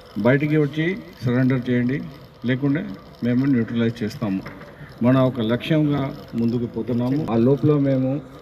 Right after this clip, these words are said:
ఈ స్టేట్ కూడా, స్టేట్లో కూడా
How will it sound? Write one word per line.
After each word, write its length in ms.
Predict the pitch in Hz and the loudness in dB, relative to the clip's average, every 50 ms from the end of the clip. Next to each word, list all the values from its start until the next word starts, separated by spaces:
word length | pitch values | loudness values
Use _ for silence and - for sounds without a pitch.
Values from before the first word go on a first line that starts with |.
| - - - - - - - - - - | -20 -20 -20 -20 -20 -20 -20 -18 -8 -6
ఈ 100 | 113 113 | -6 -6
స్టేట్ 360 | 113 - - 143 147 147 147 | -4 2 4 4 4 4 4
కూడా, 340 | 139 147 151 143 143 143 160 143 147 - - - - - - - | 2 2 2 2 2 0 -2 -6 -12 -16 -18 -20 -20 -20 -20 -6
స్టేట్లో 400 | - 131 135 131 131 143 139 139 | 0 0 0 0 0 0 0 2
కూడా 300 | 131 123 120 120 139 | 2 0 0 0 -4